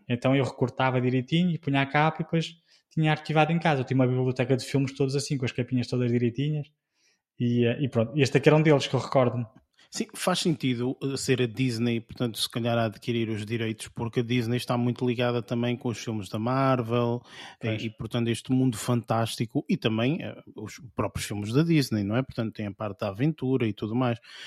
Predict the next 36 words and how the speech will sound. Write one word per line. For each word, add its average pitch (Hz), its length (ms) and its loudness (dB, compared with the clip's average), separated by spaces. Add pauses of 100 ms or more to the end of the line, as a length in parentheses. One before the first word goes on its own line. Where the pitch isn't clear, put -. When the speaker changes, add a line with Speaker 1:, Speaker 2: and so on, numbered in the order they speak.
(160)
Speaker 2:
Portanto, 117 680 -4
faz, 113 420 -2
eh, 123 340 -6
todo, 117 300 -2
todo, 110 260 -8
todo 123 180 0
sentido, 127 460 0
pelo 123 160 -2
menos 120 320 2 (1000)
na 123 180 2
minha 127 200 6
Speaker 1:
Não, 120 60 8
mas 117 100 6
Speaker 2:
ótica. 127 120 6
Speaker 1:
na 151 80 6
altura 151 380 6
era 143 120 4
muito 165 140 4
divertido 147 400 2
o 120 40 0
filme. 131 360 2 (380)
Era 156 160 2
muito 147 340 2
assim 139 240 2
do 135 60 2
estilo, 127 460 2 (400)
ah, 135 80 -14
pá, - 160 -16
não 131 140 2
quero 131 160 4
estar - 220 2
aqui 120 140 0
a 113 40 2
comparar, 123 360 4
obviamente, 120 500 4
mas 135 220 -2